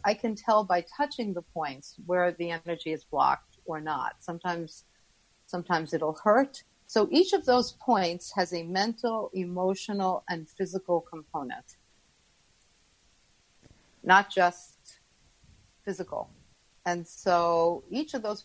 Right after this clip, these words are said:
points are very complex, um, points that affect consciousness on many levels. So what happens during the session is a person goes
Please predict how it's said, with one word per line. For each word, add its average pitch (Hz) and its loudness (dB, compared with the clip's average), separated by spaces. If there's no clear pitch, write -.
points 202 -8
are 175 -4
very 208 -2
complex, - -6
um, 151 -10
points 196 -2
that 160 8
affect - -4
consciousness 185 -8
on 151 -8
many 151 -8
levels. - -8
So 226 2
what 220 2
happens 262 0
during 226 -6
the 196 -8
session 190 -6
is 151 -10
a 160 -8
person 226 -4
goes 175 -2